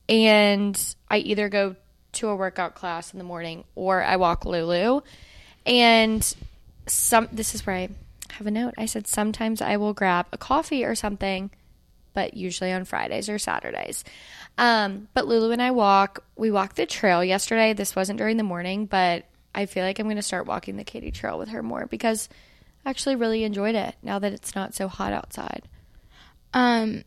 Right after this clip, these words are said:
Speaker 1: And it
Speaker 2: wait, do you do this routine on weekends?
Speaker 1: Um,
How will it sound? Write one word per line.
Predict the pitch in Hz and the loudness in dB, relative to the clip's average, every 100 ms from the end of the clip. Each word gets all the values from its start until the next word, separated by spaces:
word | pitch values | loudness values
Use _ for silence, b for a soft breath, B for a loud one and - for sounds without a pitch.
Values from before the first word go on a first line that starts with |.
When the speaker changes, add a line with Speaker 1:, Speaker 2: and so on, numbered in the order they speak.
| _ _ 214 | _ _ -6
Speaker 1:
And | 220 | -4
it | 220 | 2
Speaker 2:
wait, | 240 202 - _ - - 214 | 2 0 -8 _ -20 -12 -4
do | 226 | 0
you | 233 | 2
do | 233 262 | 2 0
this | 403 - - - | 0 -2 -8 -4
routine | 240 233 226 | -4 0 0
on | 214 214 | 2 2
weekends? | 196 - 202 214 220 240 254 - - _ - - - - | 0 -4 -2 0 0 0 -2 -10 -14 _ -20 -20 -20 -6
Speaker 1:
Um, | 220 220 220 214 208 202 190 | 2 4 6 4 4 0 -4